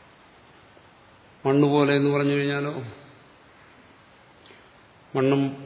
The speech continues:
പാത്രവും പോലെ എന്ന് പറഞ്ഞാലോ, ആ അനുപ്രവേശം, അവിടെ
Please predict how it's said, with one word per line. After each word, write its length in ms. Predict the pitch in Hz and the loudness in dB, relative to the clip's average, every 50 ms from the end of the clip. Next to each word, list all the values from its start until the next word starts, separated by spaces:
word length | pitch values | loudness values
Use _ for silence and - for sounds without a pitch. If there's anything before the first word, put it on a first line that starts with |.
| - | -2
പാത്രവും 440 | - 131 131 - - 135 143 143 139 135 | -2 0 0 0 0 0 0 0 0 0
പോലെ 180 | 131 139 131 135 | -2 -4 -4 -4
എന്ന് 160 | 139 139 139 139 | -4 -4 -4 -4
പറഞ്ഞാലോ, 400 | 135 135 135 139 139 139 147 143 135 117 - - - - - - - - - - - - - - - - - - - - - - - | -4 -4 -4 -4 -4 -6 -6 -8 -10 -12 -14 -18 -20 -20 -20 -20 -20 -20 -20 -20 -20 -20 -20 -20 -20 -20 -20 -20 -20 -20 -20 -16 -14
ആ 80 | 160 160 160 - - - | -10 -10 -8 -10 -8 -6
അനുപ്രവേശം, 680 | - 143 135 117 131 135 135 139 139 127 - - 139 139 139 147 | -6 -6 -4 -4 -4 -4 -2 -2 -2 -4 -4 -8 -10 -10 -8 -6
അവിടെ 240 | 139 135 135 139 | -6 -4 -4 -6